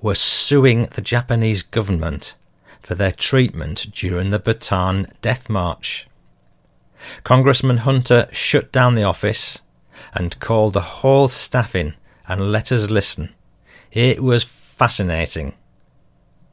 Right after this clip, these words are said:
Lester Tenney had written a book and was telling stories about the beatings, beheadings, and murders, as well as the starvation diet they were fed.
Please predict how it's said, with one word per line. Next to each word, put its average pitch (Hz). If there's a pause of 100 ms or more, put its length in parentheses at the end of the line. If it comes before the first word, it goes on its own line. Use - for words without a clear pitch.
(500)
Lester 127
Tenney 135 (360)
had 95
written 117
a 110
book - (260)
and 92
was 92
telling 123
stories 117
about 110
the 107
beatings, 120
beheadings, 107 (200)
and 101
murders, 98 (320)
as -
well 113
as 98
the 104
starvation 107
diet 85
they 82
were 80
fed. -